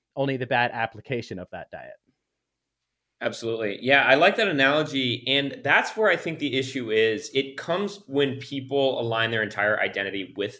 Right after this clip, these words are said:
Speaker 2: that diet, right? Because when people are carnivore, that's their identity. And I see it all the time on Twitter. A lot of my friends are carnivore, but their entire brand is based around carnivore. And now their livelihood is around them following this diet.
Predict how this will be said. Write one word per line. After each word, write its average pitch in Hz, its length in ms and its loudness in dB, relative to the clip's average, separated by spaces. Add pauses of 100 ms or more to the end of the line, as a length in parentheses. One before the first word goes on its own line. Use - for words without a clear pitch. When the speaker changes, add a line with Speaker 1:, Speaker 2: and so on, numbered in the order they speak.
Speaker 2:
that 113 260 0
diet, 127 380 2 (120)
right? 139 240 6
Because 131 240 -2
when 139 140 -4
people 180 240 0
are 147 40 2
carnivore, 139 600 0 (320)
that's 151 280 4
their 151 180 4
identity. 120 400 0
And 90 80 -6
I 107 80 -2
see - 160 -2
it 180 40 2
all 175 80 2
the 156 60 0
time 139 240 -2
on 117 140 0
Twitter. 117 420 2 (380)
A 104 80 4
lot 147 140 8
of 151 60 2
my 139 80 6
friends 135 280 2
are 120 100 0
carnivore, 107 400 0
but 113 160 -4
their 123 100 0
entire 143 380 4
brand 120 320 2
is 117 80 -2
based 113 300 -2
around 113 180 -2
carnivore. 110 560 -2
And 107 80 2
now 131 140 2
their 143 100 4
livelihood 113 640 2
is 98 100 -8
around 110 320 -2
them 110 260 2
following 110 460 0
this 90 160 -10
diet. 104 360 0